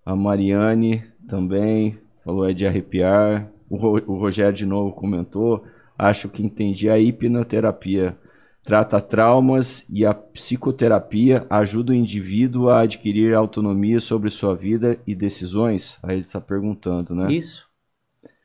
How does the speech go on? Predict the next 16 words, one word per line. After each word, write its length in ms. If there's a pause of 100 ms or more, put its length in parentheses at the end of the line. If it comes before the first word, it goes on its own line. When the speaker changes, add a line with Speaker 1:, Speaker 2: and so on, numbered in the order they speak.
(640)
Speaker 1:
A 140
Edna 320
Aparecida 480
Gonçalves, 540
"Boa 260
noite, 300
padre. 560
Oscar, 600
tive 320
a 40
oportunidade 680
de 60
fazer, 720
foi 200
muito 320
bom. 500